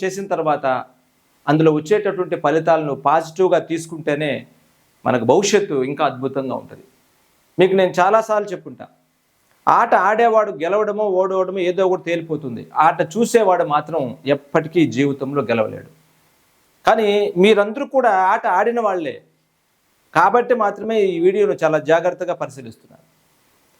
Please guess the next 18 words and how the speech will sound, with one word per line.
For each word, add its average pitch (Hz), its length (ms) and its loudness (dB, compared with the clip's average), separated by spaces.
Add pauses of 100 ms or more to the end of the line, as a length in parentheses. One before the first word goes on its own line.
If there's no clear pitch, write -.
(140)
అరవై 240 240 4
మార్కులు 233 420 2
వచ్చినా, 175 420 -2 (440)
డెబ్బై 185 340 4
ప్లస్లో 214 400 0
వచ్చినా 175 460 -4 (180)
ఏమాత్రం 220 600 2
కంగారు 180 360 0
పడద్దు, 156 560 -6
ఎక్కువ 196 320 -2
టెన్షన్ 175 400 -4
తెచ్చుకోవద్దు. 113 600 -6 (1000)
మీకు 175 300 4
కూడా 247 180 4
జాబ్ 196 300 0
రావడానికైతే 170 680 -4 (100)
ఛాన్స్ 156 260 -6
ఉంటుంది. 120 360 -14